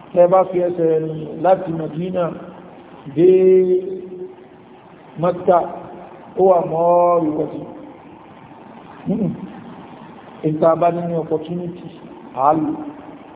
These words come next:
Ìyí ò ní ní ká mọ̀ gba ládàá wa. So ló jẹ́ pé in tí ẹ̀sìn bá ṣe ní ọ̀ranyàn fún wa, lápèjúwe, tá bá wá ń ṣe,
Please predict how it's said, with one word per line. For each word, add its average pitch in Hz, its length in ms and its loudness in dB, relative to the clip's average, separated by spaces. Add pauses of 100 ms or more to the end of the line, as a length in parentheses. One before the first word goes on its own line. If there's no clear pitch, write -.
(260)
Ìyí 160 200 -4
ò 156 120 4
ní 160 100 -2
ní 190 100 -2
ká 196 140 2
mọ̀ 180 160 -4
gba 151 200 2 (1080)
ládàá 147 420 2
wa. 139 120 -2 (720)
So 202 160 4
ló 214 120 6
jẹ́ 208 240 2
pé 220 120 8 (580)
in 196 180 -6
tí 233 180 -10
ẹ̀sìn 175 340 -2
bá 185 140 4
ṣe 180 280 -2
ní 202 340 -4
ọ̀ranyàn 160 800 -2
fún 170 340 -8
wa, 165 180 4 (440)
lápèjúwe, 156 540 -2 (1400)
tá 185 140 2
bá 196 160 4
wá 208 160 2
ń 208 120 -2
ṣe, 202 280 -2